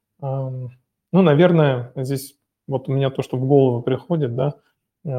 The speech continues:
наверное, самый лучший вариант — это всё-таки использовать кошелёк какой-то надёжный, проверенный, который там работает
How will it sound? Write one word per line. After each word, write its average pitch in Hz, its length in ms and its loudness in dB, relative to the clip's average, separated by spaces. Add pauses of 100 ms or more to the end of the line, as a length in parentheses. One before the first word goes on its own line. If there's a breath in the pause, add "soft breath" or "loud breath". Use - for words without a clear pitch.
(220)
наверное, 135 380 0
самый 131 320 0
лучший 131 380 0
вариант — 135 480 -2
это 123 580 -2
всё-таки - 480 -10
использовать 123 440 -6
кошелёк - 440 -4
какой-то 131 340 -10
надёжный, 127 440 -2
проверенный, 165 500 2
который 127 380 -4
там 123 180 -4
работает 131 480 -2